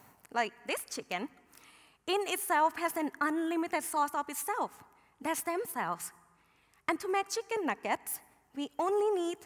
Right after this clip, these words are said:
a tiny muscle sample of a single living chicken to extract muscle stem cells. Then muscle stem cells will be put into a big house called bioreactor, a device that simulates chicken's body,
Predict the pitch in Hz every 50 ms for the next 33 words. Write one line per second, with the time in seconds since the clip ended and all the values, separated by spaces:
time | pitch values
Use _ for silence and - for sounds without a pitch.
0 | - - - - - - - _ - 302 - - - - 302 311 349 349 381 392
1 | 403 - - 277 294 339 - 466 453 - - - 240 202 202 - 202 208 262 -
2 | - - - - - - 240 247 - 262 - - - 320 359 349 370 381 392 415
3 | 339 359 339 359 349 381 - - - 226 - - 196 214 277 - - - - -
4 | - - - - _ - - 254 233 233 - - - 240 226 220 - - - -
5 | 226 247 254 - - 254 247 - 269 269 349 - - 208 156 156 180 - - -
6 | - - _ _ _ _ - - - - - - - - _ _ - - 277 302
7 | 311 311 320 330 320 - 339 330 - - 370 415 523 - 320 269 277 294 - 294
8 | 294 262 277 277 - - - 320 330 - - - 302 294 285 - 302 294 - -
9 | 311 - - - - 320 415 - - - 247 233 208 240 254 - - - 233 214
10 | 190 214 - - - - 208 214 233 285 339 370 320 240 196 180 180 - - 190
11 | 180 175 190 - - - - - - - - - - - 302 302 302 330 285 349
12 | 339 381 403 440 - - 320 320 - - - 339 381 381 370 349 330 320 339 -
13 | - - 403 415 - 339 403 - - 214 190 180 185 180 196 202